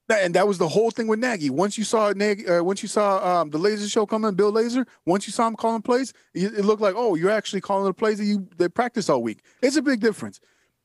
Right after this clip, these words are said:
But l-, this defense is, is just, you, you want so much more out of 'em, okay? Now, granted, this is the N F L. You have to give credit to the players on the, uh, opposing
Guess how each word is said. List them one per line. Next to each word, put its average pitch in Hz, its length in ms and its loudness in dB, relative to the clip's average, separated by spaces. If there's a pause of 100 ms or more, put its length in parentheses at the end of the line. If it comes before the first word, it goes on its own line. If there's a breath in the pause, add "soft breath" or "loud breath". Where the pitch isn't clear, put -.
(140)
But 220 200 2
l-, 262 220 -6 (100)
this 254 360 0
defense 294 420 0
is, 170 360 0
is 151 260 0
just, 160 420 0 (840)
you, 190 260 0
you 175 140 0
want 185 400 0
so - 240 0
much 202 260 -4
more 160 320 0
out 143 140 0
of 110 120 -6
'em, 101 200 -10 (320)
okay? 151 340 0 (220 soft breath)
Now, 156 300 0 (120)
granted, 214 320 0
this 208 180 0
is 180 100 -2
the 214 60 -2
N 190 60 2
F 190 180 0
L. 175 200 2
You 160 100 -2
have 156 140 0
to 170 80 -2
give 143 160 0
credit 180 260 0
to - 80 -10
the 143 100 0
players 165 460 0
on 139 180 -6
the, 131 120 0 (360)
uh, 151 180 2
opposing 170 640 0